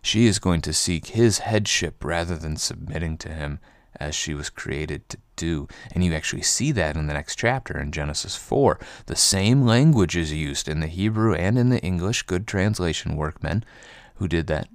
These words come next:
I don't know who did that, but the E S V translation crew.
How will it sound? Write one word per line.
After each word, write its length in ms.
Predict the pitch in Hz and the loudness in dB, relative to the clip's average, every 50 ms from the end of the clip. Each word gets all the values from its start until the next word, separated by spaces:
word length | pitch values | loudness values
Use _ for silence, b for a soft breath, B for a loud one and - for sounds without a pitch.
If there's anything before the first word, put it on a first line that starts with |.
| - _ - | -16 _ -10
I 60 | 80 | -8
don't 160 | 76 73 - | -6 -6 -6
know 100 | - 78 | -8 -8
who 140 | 78 80 78 | -8 -8 -6
did 180 | - 76 67 | -6 -6 -4
that, 200 | 73 76 - - - - | -4 -6 -6 -6 -6 -6
but 200 | 78 78 - - | -6 -6 -4 -4
the 200 | 87 80 - - | -4 -4 -2 -2
E 120 | 87 82 | -2 -2
S 160 | 80 80 - | -2 -2 -4
V 320 | - 76 76 80 82 85 - _ _ _ _ _ _ _ - | -4 -4 -4 -2 -4 -6 -8 _ _ _ _ _ _ _ -12
translation 600 | - - 73 76 73 80 80 80 78 - 82 82 | -8 -6 -4 -4 -4 -4 -4 -4 -2 -2 -4 -4
crew. 260 | - - 85 107 123 | -2 -2 -2 -2 -2